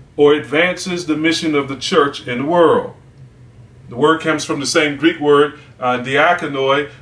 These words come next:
uh, that, that gives us our word deacon. So the entire church here, all the saints, are viewed as a kind of diaconate, as a kind of deacon ministry for the, for the work of the ministry.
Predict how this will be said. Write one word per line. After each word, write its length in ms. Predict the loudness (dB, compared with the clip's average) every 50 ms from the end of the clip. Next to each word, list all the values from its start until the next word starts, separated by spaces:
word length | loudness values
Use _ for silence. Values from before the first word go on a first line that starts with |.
| -10 -4
uh, 400 | -2 0 2 2 2 0 -4 -8 -8 0
that, 280 | 2 2 2 2 2
that 240 | 2 2 2 2 0
gives 180 | -2 -2 0 0
us 160 | 0 0 0
our 240 | 2 2 2 2 2
word 440 | 2 4 4 4 4 2 -2 -6 -4
deacon. 520 | -2 0 0 -2 -2 -4 -10 -10 -10 -14 -20 -20 -20 -20 -20 -20 -20 -20 -20 -20 -20 -20 -20 -4
So 200 | 0 0 0 0
the 220 | 0 -2 -4 -4 -6 -4
entire 540 | -2 -2 -2 -2 0 0 2 2 2 2 -2
church 300 | -2 -2 -2 0 -2 -2
here, 200 | -4 -4 -4 -2 2
all 260 | 4 4 4 4 2
the 100 | -2 -8
saints, 640 | -8 -10 -4 -2 0 0 0 0 -2 -4 -8 -16 -18 -20 -20 -12 -4
are 240 | 0 2 2 2 0
viewed 560 | -4 -6 -4 -2 0 0 0 0 -2 -2 -2
as 440 | -2 0 2 2 2 2 0 -4 -10 -16 -20 -8 -4
a 120 | -2 -2 -2
kind 320 | 0 0 0 2 2 0
of 160 | -2 -2 -4
diaconate, 760 | -4 0 2 2 4 2 2 0 -4 -6 -8 -10 -12 -6 -4
as 180 | -2 -2 -2 -4
a 80 | -8
kind 300 | -6 -4 -2 -2 -2 -2
of 180 | -4 -4 -6 -8
deacon 540 | -6 -6 -4 -4 -4 -4 -4 -4 -4 -4 -2
ministry 520 | 0 2 2 2 0 -2 -4 -6 -6 -6
for 220 | -4 -2 0 0
the, 200 | 2 2 2 2
for 360 | 0 -4 -14 -6 0 2 2 2
the 80 | 2
work 500 | -2 -2 2 2 4 4 2 0 -4 -4 -2
of 180 | -2 -2 -2
the 80 | -4 -6
ministry. 580 | -6 -4 -4 -6 -6 -10 -14 -16 -16 -18 -18